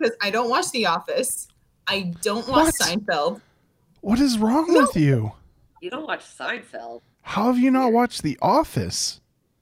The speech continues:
Speaker 1: 'Cause I don't like any of the above.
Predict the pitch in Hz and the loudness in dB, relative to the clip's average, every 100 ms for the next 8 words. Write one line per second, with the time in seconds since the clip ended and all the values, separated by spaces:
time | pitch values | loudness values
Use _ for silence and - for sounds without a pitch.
0 | - - - 240 240 277 226 254 240 185 | -20 -20 -10 -6 -4 -2 0 0 0 -2
1 | 180 202 175 175 180 180 180 180 180 156 | -2 -2 -2 -2 -2 -2 -2 -2 -2 -2
2 | 156 147 147 - | -2 -2 -4 -8